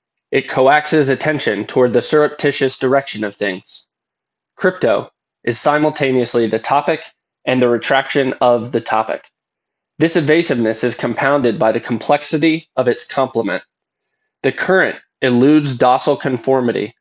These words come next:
with the order of objects. This is, apparently,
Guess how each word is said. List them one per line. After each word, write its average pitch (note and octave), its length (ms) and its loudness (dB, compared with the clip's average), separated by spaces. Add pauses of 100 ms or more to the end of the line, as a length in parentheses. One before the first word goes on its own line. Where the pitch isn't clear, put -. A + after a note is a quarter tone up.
with A#2+ 140 -2
the B2 140 -2
order C3+ 360 2
of A2+ 240 -4
objects. A#2 640 -2 (680)
This E3+ 220 2
is, C3 400 2
apparently, B2 680 -2